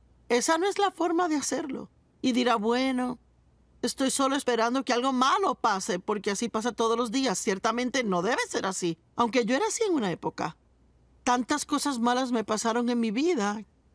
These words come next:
que en la actualidad tenía miedo de esperar algo bueno porque temía que me iba a decepcionar. Pero la felicidad viene del esperar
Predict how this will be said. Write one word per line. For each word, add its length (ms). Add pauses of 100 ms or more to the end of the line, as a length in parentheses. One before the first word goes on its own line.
(200)
que 280
en 160
la 60
actualidad 640
tenía 280
miedo 420
de 80
esperar 580
algo 340
bueno 360
porque 280
temía 440
que 180
me 100
iba 160
a 40
decepcionar. 720 (640)
Pero 320 (320)
la 300 (360)
felicidad 1040 (400)
viene 520 (340)
del 220
esperar 840